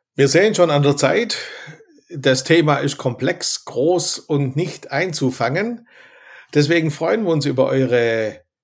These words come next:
Kommentare und Hinweise, gern über LinkedIn oder über die Kommentarfunktion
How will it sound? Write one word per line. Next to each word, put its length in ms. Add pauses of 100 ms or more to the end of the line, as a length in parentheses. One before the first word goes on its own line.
(140)
Kommentare 880
und 680 (200)
Hinweise, 680
gern 280
über 180
LinkedIn 500
oder 320
über 840
die 100
Kommentarfunktion 1080